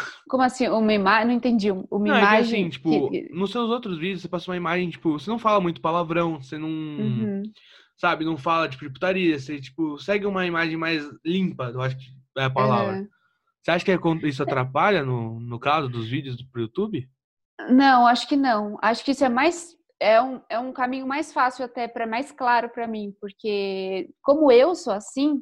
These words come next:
Speaker 1: é muito mais fácil fazer algo que, que eu me sinta confortável, que seja a minha cara. Então, pra mim é mais claro ir pra esse caminho que é mais a minha cara do que ter um mundo de possibilidades.
Speaker 2: Sim.
Speaker 1: Então, acho,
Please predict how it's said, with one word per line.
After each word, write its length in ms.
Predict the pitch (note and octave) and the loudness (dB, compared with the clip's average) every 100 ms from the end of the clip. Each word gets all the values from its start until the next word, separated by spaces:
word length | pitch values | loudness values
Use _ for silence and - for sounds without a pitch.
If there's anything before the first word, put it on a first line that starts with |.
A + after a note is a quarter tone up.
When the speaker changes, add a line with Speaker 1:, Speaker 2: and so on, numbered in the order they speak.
| - _ _ _ _ - | -8 _ _ _ _ -4
Speaker 1:
é 120 | G3+ | -2
muito 200 | A#3 C4+ | -2 -2
mais 200 | C4+ C4 | -2 2
fácil 240 | A#3 A#3 | 0 0
fazer 260 | - A3+ A#3 | -4 2 6
algo 320 | G#3 A3 B3+ | 6 4 0
que, 380 | - B3+ C4 C4 | -2 -4 -2 -2
que 80 | - | 2
eu 80 | B3+ | 4
me 120 | C#4+ | 4
sinta 260 | D4 C4+ C4+ | 2 0 0
confortável, 680 | C4+ D4 D4 D4+ A#3+ G#3 G3+ | 0 0 2 2 2 2 -4
que 120 | A3 | -6
seja 280 | A3 A3 A3+ | -2 0 0
a 40 | |
minha 220 | A3+ B3+ C#4+ | -2 -4 -2
cara. 360 | A#3+ G3+ F#3 G3 _ _ _ _ _ _ - | 0 0 0 -8 _ _ _ _ _ _ -8
Então, 880 | G#3+ G#3+ G#3 - A3 A3 A3+ A#3 A#3 | -4 -4 -6 -2 2 4 4 2 0
pra 140 | A#3 A3+ | 2 2
mim 160 | A#3+ | 2
é 40 | A#3+ | 0
mais 220 | B3+ C#4 | 0 -2
claro 520 | - C4 A#3 A3 F#3+ | 2 4 4 2 -2
ir 120 | - A3 | -6 -4
pra 180 | G#3+ | 0
esse 180 | A3 A#3 | 2 0
caminho 300 | - A#3 A3+ | -2 -2 0
que 80 | A#3 | -2
é 40 | A3+ | 0
mais 240 | G#3+ A3+ | 0 -2
a 40 | |
minha 220 | A#3 A#3 A3+ | -4 -6 -6
cara 380 | - G#3 A3 | 0 2 2
do 120 | A#3 B3 | -2 -6
que 160 | - | -8
ter 180 | B3 B3+ | -2 0
um 120 | B3+ | 0
mundo 360 | B3 C#4 F4 F4 | 0 2 4 2
de 100 | F4 | 2
possibilidades. 920 | C4+ C#4+ A#3 B3+ A#3+ G#3 F#3+ F#3 - - _ _ _ _ _ - | -2 -2 -2 -2 2 2 2 -2 -14 -20 _ _ _ _ _ -18
Speaker 2:
Sim. 140 | A#2+ A#2 | -10 -6
Speaker 1:
Então, 500 | G#3 B2+ G#3+ G3+ G#3 | -6 -4 -2 0 0
acho, 180 | A3 | -2